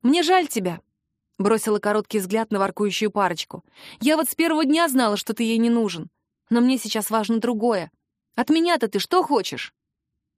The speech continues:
Игорь снова подошёл вплотную. «Понять, чувствуешь ты что-нибудь ко мне или нет?»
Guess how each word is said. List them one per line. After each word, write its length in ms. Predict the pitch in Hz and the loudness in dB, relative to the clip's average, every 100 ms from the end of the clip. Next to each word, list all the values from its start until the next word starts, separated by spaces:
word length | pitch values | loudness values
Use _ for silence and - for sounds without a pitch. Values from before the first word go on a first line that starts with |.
| _ _ _ | _ _ _
Игорь 240 | 220 214 202 | -2 0 0
снова 320 | 233 254 226 | 0 0 0
подошёл 400 | 190 196 - 208 | -2 -2 -2 -4
вплотную. 540 | - 208 220 190 143 - _ - | -2 -2 0 -2 -4 -8 _ -8
«Понять, 580 | 165 190 240 233 - - _ _ - | -2 0 2 0 -4 -14 _ _ -8
чувствуешь 500 | - 294 - 262 226 | -2 -2 0 -2 -2
ты 120 | 220 | -4
что-нибудь 420 | - 240 196 185 | -2 0 0 -2
ко 140 | - 220 | -2 0
мне 260 | 226 196 | 2 0
или 100 | 185 | 0
нет?» 360 | 240 240 156 | 0 0 -2